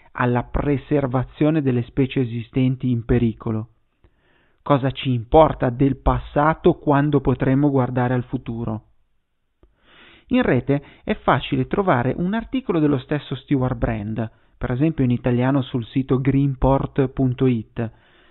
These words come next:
dove il biologo propone una doppia risposta.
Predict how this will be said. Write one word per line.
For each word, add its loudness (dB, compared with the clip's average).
dove 2
il 0
biologo 0
propone 0
una 0
doppia 0
risposta. -8